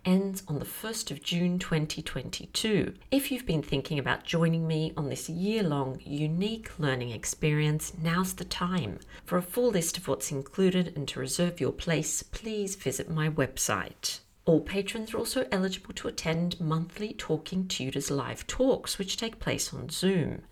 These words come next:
These events are exclusive to patrons. At the end of June, I'll be chatting to Brooke Little about the musical lives of the Tudor Queen's Consort. Please get in touch with me if you'd like to register for this event.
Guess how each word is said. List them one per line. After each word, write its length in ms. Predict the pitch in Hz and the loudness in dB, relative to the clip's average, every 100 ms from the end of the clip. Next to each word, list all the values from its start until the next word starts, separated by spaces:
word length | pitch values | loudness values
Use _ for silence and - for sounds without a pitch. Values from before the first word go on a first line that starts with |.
| - | -6
These 240 | 220 254 294 | 0 2 0
events 380 | 277 170 185 - | 0 0 -2 -2
are 80 | 240 | -2
exclusive 720 | 240 - - 170 156 - 185 | -2 -6 -2 -2 0 -2 -6
to 100 | - | -6
patrons. 720 | 185 156 - - - - - - - - - | -2 -2 -2 -8 -10 -10 -12 -14 -18 -20 -8
At 100 | 156 | -4
the 120 | 139 | 0
end 220 | - 147 135 | 2 0 -2
of 120 | - | -4
June, 400 | - 220 220 220 - | -4 -2 -2 -6 -6
I'll 120 | 247 | -8
be 120 | 247 | -6
chatting 440 | - 185 165 160 | -4 0 2 0
to 140 | 160 151 | 0 -2
Brooke 360 | - 143 - | -2 -2 -2
Little 440 | 196 226 - 233 233 | -4 -2 0 -2 -4
about 280 | - 196 190 | -6 -8 -4
the 60 | 160 | -2
musical 540 | 175 226 - - 254 | 0 -2 -4 -6 -2
lives 420 | 170 151 151 - | 0 0 -2 -8
of 120 | - | -12
the 80 | - | -12
Tudor 380 | 202 - - 151 | -8 -4 -2 -4
Queen's 440 | - - - - | -4 -4 -4 -4
Consort. 840 | - 185 196 202 - 90 - - - - | -4 -2 0 -2 -2 -2 -2 -6 -8 -12
Please 320 | - 254 269 - | -6 -2 0 0
get 140 | 170 | 0
in 120 | 139 | 0
touch 240 | - - - | -4 -8 -6
with 100 | 160 | -2
me 200 | 165 - | -2 -2
if 140 | 180 | -6
you'd 100 | 208 | -4
like 240 | 214 165 - | -2 -2 -2
to 100 | 202 | -2
register 440 | 175 127 - - | -2 0 -2 -6
for 120 | - - | -6 -6
this 200 | 95 110 | -4 -2
event. 520 | 113 98 - - | -2 -4 -6 -8